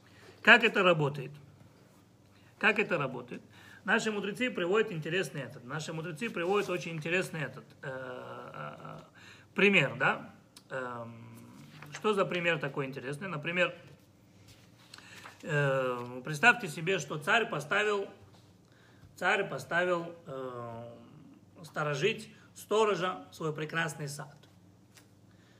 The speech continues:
И дал ему определённые силы, и дал ему определённые возможности, чтобы он один мог сторожить. Сторож увидел,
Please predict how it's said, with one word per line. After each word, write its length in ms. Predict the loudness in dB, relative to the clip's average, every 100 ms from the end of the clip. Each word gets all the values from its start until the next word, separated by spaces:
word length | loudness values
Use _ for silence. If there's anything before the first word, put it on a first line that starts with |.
| _
И 100 | -2
дал 280 | 4 6 6
ему 140 | 2
определённые 800 | 4 2 0 -4 0 0 0 -4
силы, 440 | -6 -6 -4 -4 -6 -12
и 60 |
дал 240 | -2 0 0
ему 160 | -2
определённые 540 | -6 -6 -6 -6 -6 -6
возможности, 720 | -6 -4 -4 -4 -8 -10 -16 -18 -20
чтобы 280 | -10 -4 -2
он 160 | -2 0
один 440 | 0 0 0 -2 -2
мог 240 | -2 -4
сторожить. 640 | -6 -6 -6 -8 -16 -20 -20 -20 -20 _ -20 _ _ -20 -20 -20 -18
Сторож 500 | 6 10 10 8 0
увидел, 600 | -4 -2 0 0 0